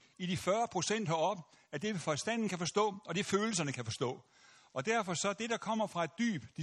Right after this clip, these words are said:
tres procent, det skal mases ind i de fyrre procent. Og derfor er vi nødt til at lave nogle nye forklaringer. Så det der med, at man gifter sig med sin modsætning,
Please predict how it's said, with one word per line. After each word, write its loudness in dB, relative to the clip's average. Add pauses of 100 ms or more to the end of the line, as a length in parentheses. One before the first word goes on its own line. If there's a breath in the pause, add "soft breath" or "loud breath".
tres -2
procent, -2 (280 loud breath)
det 2
skal 2
mases 2 (100)
ind -2
i -8
de 0
fyrre 2
procent. -2 (300 loud breath)
Og -4
derfor 2
er -2
vi 2
nødt 0
til -2
at -2
lave 0
nogle 2
nye 0
forklaringer. -2 (360 loud breath)
Så -8
det -2
der 4
med, 0 (320 loud breath)
at 2
man 4
gifter -2
sig 0
med 0
sin 0
modsætning, 0